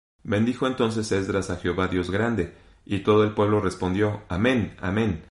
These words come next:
alzando sus manos, y humilláronse, y adoraron a Jehová inclinados a tierra. Y Jesuá, y Bani, y Serebías, y Jamín, Acub, Sabetai,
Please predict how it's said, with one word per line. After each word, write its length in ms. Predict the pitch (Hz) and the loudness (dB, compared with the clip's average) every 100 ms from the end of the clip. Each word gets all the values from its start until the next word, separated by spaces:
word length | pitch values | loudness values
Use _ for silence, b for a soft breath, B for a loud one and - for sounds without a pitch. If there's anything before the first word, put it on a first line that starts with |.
| _ _ | _ _
alzando 500 | 92 87 85 98 104 | -4 -2 -2 -2 -2
sus 200 | 98 87 | -4 -2
manos, 480 | 107 127 131 135 - | 0 0 -2 -6 -8
y 80 | 98 | -4
humilláronse, 760 | 92 87 98 110 120 120 135 - | -2 0 0 0 0 -2 -6 -4
y 80 | 92 | -2
adoraron 460 | 87 90 95 98 90 | -2 0 -2 -2 -4
a 80 | |
Jehová 280 | 82 90 90 | -4 -2 -2
inclinados 580 | 107 - 82 82 85 - | -4 -4 -4 -2 -4 -6
a 80 | 87 | -2
tierra. 340 | 110 113 90 - _ _ _ _ | -2 -2 -4 -12 _ _ _ _
Y 100 | - | -14
Jesuá, 680 | 90 90 - 123 147 - - _ _ | -8 -6 2 2 2 -4 -20 _ _
y 160 | - 92 | -6 0
Bani, 480 | 101 113 98 104 - | 2 2 0 -2 -8
y 80 | - | -8
Serebías, 760 | - 85 87 107 101 - - - | -2 -2 0 2 2 0 -8 -14
y 40 | |
Jamín, 520 | - 87 92 110 113 B B _ | -8 -4 0 -2 -2 B B _
Acub, 480 | - 87 - 113 113 - _ | -8 -6 0 0 0 -8 _
Sabetai, 680 | - 87 82 80 104 104 98 | -10 -6 -4 0 2 2 0